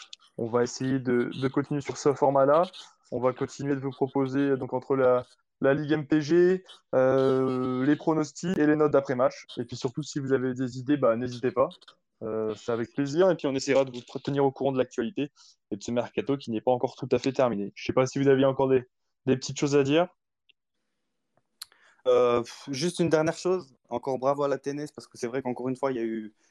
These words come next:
Speaker 2: il y a eu beaucoup de bruit. Et ça fait plaisir. Je me souviens, il y a trois, quatre ans en arrière, c'était, c'était compliqué, hein. C'est vrai qu'en allant au stade, euh, c'était compliqué de refaire venir les gens.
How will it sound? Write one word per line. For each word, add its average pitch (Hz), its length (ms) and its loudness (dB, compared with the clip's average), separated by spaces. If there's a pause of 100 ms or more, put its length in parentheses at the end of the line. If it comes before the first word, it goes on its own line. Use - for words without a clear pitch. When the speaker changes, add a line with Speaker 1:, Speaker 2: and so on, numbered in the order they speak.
(200)
Speaker 2:
il 117 60 0
y - 20 4
a 127 40 4
eu 123 40 -4
beaucoup 135 220 -4
de 135 60 -10
bruit. 147 220 -6 (500)
Et 120 120 2
ça 127 140 -2
fait 139 120 -4
plaisir. 147 480 -6
Je 110 80 -12
me 117 60 -8
souviens, 123 300 -8
il 120 40 -4
y 113 40 0
a 110 60 -2
trois, - 200 -6
quatre 120 240 -6
ans 123 40 -2
en 120 60 0
arrière, 127 240 -2
c'était, 101 500 -12 (580)
c'était - 180 -2
compliqué, 147 400 -6
hein. 156 100 -4
C'est 135 120 -8
vrai 110 100 -8
qu'en 113 160 -6
allant 113 160 -2
au 117 60 -8
stade, 120 260 -6
euh, 101 320 -8
c'était 107 640 -6
compliqué 120 320 -8
de 120 80 -2
refaire 117 320 -8
venir 120 240 -2
les 120 80 0
gens. 139 260 -4